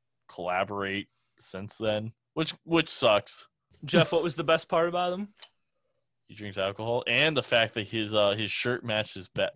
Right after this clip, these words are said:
Speaker 1: his, uh, walls.
Speaker 2: Yeah, yeah, it did. Um, so then our next guest, episode nineteen,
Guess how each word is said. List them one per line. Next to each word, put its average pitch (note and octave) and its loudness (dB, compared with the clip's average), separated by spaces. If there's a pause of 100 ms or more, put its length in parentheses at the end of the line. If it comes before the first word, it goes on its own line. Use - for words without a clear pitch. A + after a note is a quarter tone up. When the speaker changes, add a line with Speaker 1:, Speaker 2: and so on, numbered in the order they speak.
Speaker 1:
his, G2+ -10
uh, F#2 -2
walls. F#2+ 0 (320)
Speaker 2:
Yeah, A2 -6 (560)
yeah, A2 -8
it - -14
did. A#2 -8 (1200)
Um, C#3+ 0 (840)
so - -6
then E3 2 (800)
our C#3+ -2
next D3 0
guest, - 2 (800)
episode D3 0
nineteen, D3 0